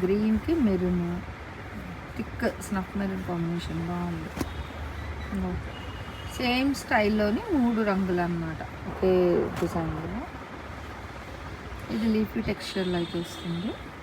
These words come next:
నెక్స్ట్ ఒక మొత్తం కూడా మనకి ఎల్లో, మస్టర్డ్ ఎల్లో, లైట్ బ్లూకి నేవీ బ్లూ. ఏదైనా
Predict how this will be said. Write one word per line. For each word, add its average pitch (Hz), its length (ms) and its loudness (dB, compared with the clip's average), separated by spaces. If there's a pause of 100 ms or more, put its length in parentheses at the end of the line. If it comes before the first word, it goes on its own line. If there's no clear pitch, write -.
(880)
నెక్స్ట్ - 340 -4
ఒక - 160 -8 (560)
మొత్తం 190 320 -4 (100)
కూడా 196 240 -2
మనకి 196 320 0 (180)
ఎల్లో, 190 200 2 (180)
మస్టర్డ్ 185 380 -2
ఎల్లో, 160 180 -2 (2250)
లైట్ 185 260 0
బ్లూకి 214 400 0
నేవీ 175 260 2 (120)
బ్లూ. 170 120 0 (1300)
ఏదైనా 339 340 8